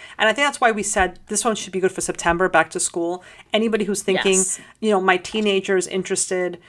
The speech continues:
Speaker 1: Um, and even though there are problems with it because it's nineteen ninety-three, you know that this is a person who knows their stuff. This is a tried and true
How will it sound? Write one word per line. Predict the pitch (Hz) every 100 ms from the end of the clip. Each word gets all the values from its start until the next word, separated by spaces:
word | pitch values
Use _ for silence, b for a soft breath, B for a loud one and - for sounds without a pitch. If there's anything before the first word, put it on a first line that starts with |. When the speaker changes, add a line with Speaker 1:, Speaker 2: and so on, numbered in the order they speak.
| B B -
Speaker 1:
Um, | 175 165 160 160 156 160 - _ _ _ _ _ - _
and | 240 240
even | 277 311
though | 302
there | 247 196
are | 180
problems | - 185 180 226 -
with | 233
it | 269 262
because | 202 175
it's | 165
nineteen | 175 165 190
ninety-three, | 175 165 160 165 175 196 - b b b b b _ - -
you | 226 247
know | 233 247
that | 262
this | 233 220
is |
a | 233
person | - 190 -
who | 180 185
knows | 165 156
their | 156
stuff. | 139 - - -
This | 170 165
is |
a | 180
tried | - 196 180
and | 175
true | - 185 180 170